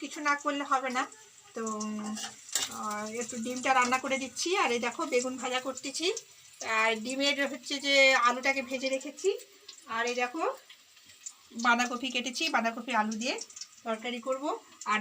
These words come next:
ডাল করব। তো এইটাই রান্না করব আপাতত। চটপট রান্নাটা সেরে নিই,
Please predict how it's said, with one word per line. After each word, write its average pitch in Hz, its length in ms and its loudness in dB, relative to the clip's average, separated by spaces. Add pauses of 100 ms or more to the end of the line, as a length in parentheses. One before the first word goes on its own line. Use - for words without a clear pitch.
ডাল 180 140 2 (120)
করব। 175 160 -8 (920)
তো 226 60 -10 (220)
এইটাই 247 300 -4
রান্না 214 200 0 (100)
করব 247 160 -4 (140)
আপাতত। 233 320 -6 (500)
চটপট 240 400 -2
রান্নাটা 226 400 0
সেরে 247 260 0
নিই, 453 100 0